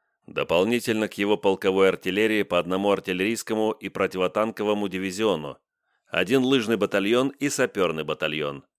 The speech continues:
Проблема в том, что сапёрный батальон к концу дня может быть переброшен из Нарвика по железной дороге в Кируну, а вот остальные части отведены на отдых с передовой, но находятся в непосредственной близости от неё.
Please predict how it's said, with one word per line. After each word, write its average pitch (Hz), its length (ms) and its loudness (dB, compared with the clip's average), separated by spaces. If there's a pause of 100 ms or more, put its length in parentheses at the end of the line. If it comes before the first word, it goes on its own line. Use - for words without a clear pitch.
(500)
Проблема 104 480 2
в - 60 -6
том, 131 160 2
что 117 160 -2
сапёрный 113 500 2
батальон 104 520 0
к - 40 -18
концу 101 340 -2
дня 113 260 -2
может 101 320 -2
быть 98 160 -6
переброшен 98 600 -2
из 92 260 -8
Нарвика 110 640 0 (260)
по 95 140 -2
железной 113 420 2
дороге 107 380 4
в - 100 -18
Кируну, 87 560 -2 (540)
а 78 100 -2
вот 85 220 -2
остальные 101 460 0
части 139 360 -2
отведены 104 500 0
на 110 160 2
отдых 101 300 0
с - 60 -10
передовой, 92 680 0 (400)
но 101 220 0
находятся 139 560 0
в 110 40 -4
непосредственной 107 800 -2
близости 92 500 -4
от 85 160 0
неё. 92 320 0